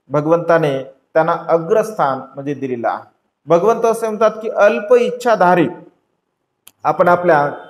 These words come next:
जीवनामध्ये जगण्याचा प्रयत्न केला पाहिजे. म्हणजे कमीत कमी इच्छा, ज्या मनुष्यांच्या कमीत कमी इच्छा असतात, तर त्या मनुष्याच्या जीवनामध्ये कमीत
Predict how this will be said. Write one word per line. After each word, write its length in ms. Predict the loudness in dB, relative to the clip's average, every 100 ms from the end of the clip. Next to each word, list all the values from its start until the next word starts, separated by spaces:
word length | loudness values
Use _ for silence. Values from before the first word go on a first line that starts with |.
| -20 -2
जीवनामध्ये 720 | 0 2 2 0 0 -2 -2 -8 -14 -2
जगण्याचा 500 | -2 0 -4 -2 -6
प्रयत्न 440 | -4 -4 -4 -6
केला 260 | -6 -2 -2
पाहिजे. 460 | 0 0 0 -4 -6 _ _
म्हणजे 200 | -2 2
कमीत 460 | 2 0 0 2 0 2
कमी 180 | 2 2
इच्छा, 380 | -2 -8 -6 -6 -6 _ _ _ _ -12 2
ज्या 180 | 4 4
मनुष्यांच्या 800 | 4 0 0 -2 -2 -2 0 0 0 -8 0
कमीत 280 | 2 2 0 0
कमी 180 | 0 0
इच्छा 340 | -4 -8 -4
असतात, 500 | -2 -2 0 2 4 2 -6 _ _ -2
तर 100 | 0
त्या 300 | 2 0 0
मनुष्याच्या 560 | 0 -4 -2 -2 0
जीवनामध्ये 840 | -2 -2 -2 -2 -2 -2 -2 -2 -8 -20 _ _ 0
कमीत 220 | 2